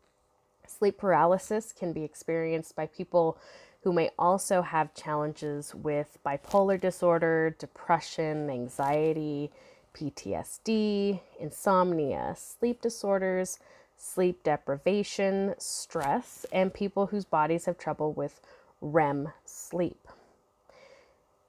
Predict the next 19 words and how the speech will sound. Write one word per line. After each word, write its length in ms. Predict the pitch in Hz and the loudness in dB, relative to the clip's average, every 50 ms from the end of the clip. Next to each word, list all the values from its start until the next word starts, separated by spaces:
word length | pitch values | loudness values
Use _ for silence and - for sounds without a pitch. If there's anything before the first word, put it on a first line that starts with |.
| _ _ _ | _ _ _
I 80 | - 175 | 0 2
mean, 220 | 180 170 160 156 | 4 4 4 4
that, 260 | 156 175 170 165 - - _ _ _ _ | 4 4 4 4 4 -2 _ _ _ _
that 220 | 170 170 170 - | 2 2 2 0
could 120 | - - - | -6 -10 -6
easily 520 | - 185 180 175 - 175 165 165 156 156 | -4 -4 -2 -2 -2 0 0 2 0 0
be 520 | 156 - 156 156 151 151 147 143 151 156 - - _ _ _ _ _ _ _ _ _ _ _ _ _ _ - | -2 -4 -6 -4 -4 -4 -4 -4 -6 -6 -8 -14 _ _ _ _ _ _ _ _ _ _ _ _ _ _ 2
anybody 380 | 196 196 208 190 175 165 165 | 4 4 6 6 6 4 4
in 80 | 160 160 | 2 2
the 60 | 156 | 0
world. 460 | 151 170 196 214 190 156 147 - - | 0 2 4 4 4 4 2 0 -2
Anybody 380 | - - 175 180 180 170 170 165 | -4 -4 -4 -2 0 -2 -2 -2
who 500 | - - 170 165 156 156 151 151 151 151 - _ _ _ _ _ _ _ _ _ | -4 -4 -4 -4 -2 -4 -4 -6 -6 -8 -12 _ _ _ _ _ _ _ _ _
experiences 600 | - - - 190 175 175 175 170 - 170 165 - | -16 -6 -2 0 2 2 2 0 0 -4 -6 -6
stress 720 | - - - - - 160 160 156 - - - - - - - _ _ _ _ _ _ _ _ _ _ _ _ _ _ _ _ _ _ | -6 -8 -8 -4 0 2 2 2 2 0 -6 -14 -14 -16 -18 _ _ _ _ _ _ _ _ _ _ _ _ _ _ _ _ _ _
could 180 | - - 180 165 | -6 -2 0 0
experience 800 | 147 - - - - - 156 151 147 147 139 135 127 139 - - - | 0 -2 -6 -8 -6 -4 -2 -2 -2 -4 -4 -4 -6 -6 -10 -14 -16
sleep 320 | - - - 175 165 156 - | -16 -4 -2 0 0 0 -2
paralysis. 800 | - 151 131 120 98 95 - - - - - - - - - | -6 -4 -2 -2 -2 -2 -4 -6 -8 -10 -10 -10 -16 -20 -20